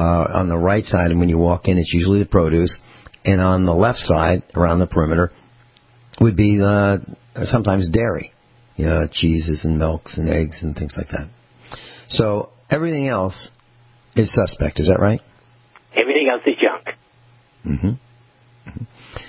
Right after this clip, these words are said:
Speaker 1: So you can save a lot of time, class, 'cause you just go around the perimeter and get out of there.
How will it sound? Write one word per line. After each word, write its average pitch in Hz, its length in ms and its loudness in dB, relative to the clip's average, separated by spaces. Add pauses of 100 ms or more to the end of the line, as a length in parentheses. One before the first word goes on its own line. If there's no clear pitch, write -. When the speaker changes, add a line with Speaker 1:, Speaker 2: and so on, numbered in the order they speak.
(200)
Speaker 1:
So 123 400 -2
you 123 100 0
can 110 140 0
save 131 160 0
a 113 60 2
lot 110 200 2
of 135 60 -4
time, 104 340 -2 (460)
class, 92 320 2
'cause 92 160 0
you 87 80 0
just - 240 -2
go 92 100 2
around 98 200 2
the 113 60 0
perimeter 98 380 0
and 90 180 -2 (240)
get 95 200 2
out 117 140 2
of 82 60 -2
there. - 200 -8